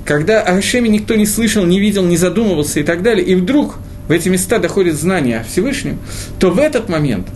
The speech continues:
в этом месте Кидуш Гашем намного больше и сильнее. Для того, чтобы возможен был Кидуш Гашем,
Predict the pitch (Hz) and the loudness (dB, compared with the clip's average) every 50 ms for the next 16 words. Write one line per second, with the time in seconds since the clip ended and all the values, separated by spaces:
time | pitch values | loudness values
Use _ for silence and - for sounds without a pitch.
0 | - - - - - - - 117 131 240 285 277 277 214 165 143 127 107 - - | -12 -12 -12 -12 -10 -6 -4 0 2 2 2 2 2 0 0 2 0 -2 -2 -4
1 | - - - - - - - - 147 185 180 156 160 147 - - 185 175 160 143 | -8 -10 -10 -10 -10 -6 -2 0 2 2 2 0 -2 -4 -2 -2 -2 -2 -2 -2
2 | 131 123 127 143 143 127 131 117 123 143 139 139 - - - 131 - - - - | 0 0 2 2 2 0 0 0 2 0 0 0 -2 -6 -6 -6 -8 -8 -6 -6
3 | - - - 110 104 95 82 - - - - - - - - - - - - - | -4 -2 0 0 0 0 0 -4 -6 -8 -10 -10 -10 -10 -10 -10 -10 -10 -10 -10
4 | - - - - - - - - - - - - - - - - - - - - | -10 -10 -10 -10 -10 -8 -8 -8 -8 -8 -8 -8 -10 -10 -10 -10 -10 -10 -8 -6
5 | - - 143 180 208 247 277 311 302 - - 254 214 240 233 226 214 - - - | -2 0 2 4 4 4 4 4 2 2 2 2 2 4 4 2 2 0 -2 -10
6 | - - - - - - - - - - - - - - - - - - 151 143 | -14 -14 -14 -14 -14 -14 -14 -14 -14 -14 -14 -14 -14 -14 -14 -12 -6 -2 0 2
7 | 185 202 170 175 202 247 294 285 214 196 208 180 151 127 131 110 101 - - 156 | 2 2 4 2 2 4 4 4 4 2 2 2 2 2 2 0 0 -2 -2 -2
8 | 147 175 180 160 143 156 151 147 - - 220 208 180 | 0 2 2 2 2 0 -2 0 0 0 0 0 -2